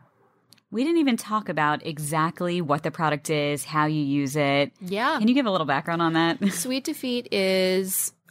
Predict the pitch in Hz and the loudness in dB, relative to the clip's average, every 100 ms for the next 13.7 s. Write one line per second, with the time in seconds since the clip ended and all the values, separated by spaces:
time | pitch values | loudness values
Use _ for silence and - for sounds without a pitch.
0 | _ _ _ - - 233 233 233 208 190 | _ _ _ -8 -2 0 2 0 2 0
1 | 185 160 - - - _ 185 175 175 - | 0 -2 -4 -12 -16 _ 0 2 2 -2
2 | - 214 220 208 190 180 175 175 156 156 | -2 0 0 -2 -2 0 -2 -4 -6 -8
3 | 175 - - - 190 180 175 180 196 220 | -8 -10 -14 -8 -2 0 2 2 2 2
4 | 196 160 170 165 165 151 - - 160 - | 2 2 -2 -4 -6 -10 -8 -6 -6 -6
5 | 185 175 170 170 165 170 175 208 214 - | -4 -2 -2 -2 -2 -2 0 2 0 -2
6 | _ _ _ _ _ - 202 226 196 214 | _ _ _ _ _ -2 0 2 0 0
7 | - 185 196 214 _ - - - 185 190 | -4 -2 0 0 _ -20 -18 -6 2 2
8 | 190 - 190 - 214 - 180 165 156 165 | 2 -4 -6 -2 -4 -2 -4 -2 -4 -6
9 | 113 - - - - 180 170 185 180 180 | -8 -10 -10 -10 -2 -2 0 2 2 2
10 | 214 196 190 185 180 180 170 - 180 175 | 2 2 2 0 0 -2 -4 -4 -2 -2
11 | - _ _ _ _ - 196 190 185 180 | -4 _ _ _ _ -10 -6 -2 0 -2
12 | 180 170 160 180 202 185 175 165 - 160 | -2 -2 -2 -2 -2 -2 -2 -4 -4 -4
13 | 160 - 247 226 185 196 | -4 -2 2 4 4 0